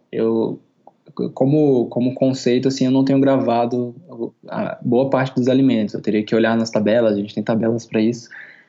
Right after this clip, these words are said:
Mas não é importante o índice glicêmico. Mesmo que algum desses alimentos tenha alto índice glicêmico, isso não importa. Porque como nas quantidades habituais eles têm baixa quantidade de carboidrato,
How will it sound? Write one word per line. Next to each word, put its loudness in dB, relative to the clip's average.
Mas 2
não 2
é 4
importante 0
o -4
índice -6
glicêmico. -4
Mesmo 0
que -4
algum -2
desses -2
alimentos -2
tenha -2
alto -4
índice -4
glicêmico, -2
isso -2
não 2
importa. -2
Porque -2
como 2
nas -4
quantidades -2
habituais -2
eles -2
têm 0
baixa -2
quantidade -2
de -12
carboidrato, -2